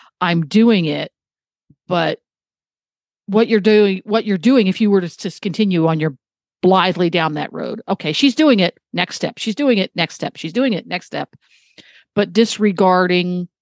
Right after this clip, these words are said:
her state of mind while she's doing these things, that's when you end up with the horse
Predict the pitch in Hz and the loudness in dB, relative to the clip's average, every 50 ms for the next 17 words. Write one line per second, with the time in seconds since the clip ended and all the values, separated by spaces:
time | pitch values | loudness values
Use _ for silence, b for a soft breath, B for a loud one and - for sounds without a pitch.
0 | _ _ _ - 196 165 - - - 208 185 180 170 156 139 156 156 151 151 151 | _ _ _ -2 -2 -2 -2 -2 0 2 2 2 2 2 0 0 -2 0 0 0
1 | 151 156 151 143 135 _ _ - 156 139 139 139 147 151 165 185 240 302 294 - | -2 -2 -4 -6 -8 _ _ -16 -12 -6 -2 0 2 2 2 2 2 2 0 0
2 | - - 147 123 - 143 135 131 127 120 - 127 123 120 117 - - 113 113 117 | -2 -6 -8 -6 -4 -4 -2 -2 -4 -4 -6 -8 -10 -10 -10 -12 -14 -12 -10 -10
3 | 127 131 - B B B B B B - 277 453 - - - 440 403 359 285 - | -10 -10 -12 B B B B B B -4 -4 -4 -2 -2 -2 0 0 0 0 2
4 | 233 240 220 233 - - 196 - 196 180 - - 202 208 208 - - - - - | 2 2 2 2 0 -2 -2 -2 -2 -2 0 2 2 2 2 0 -4 -8 -10 -12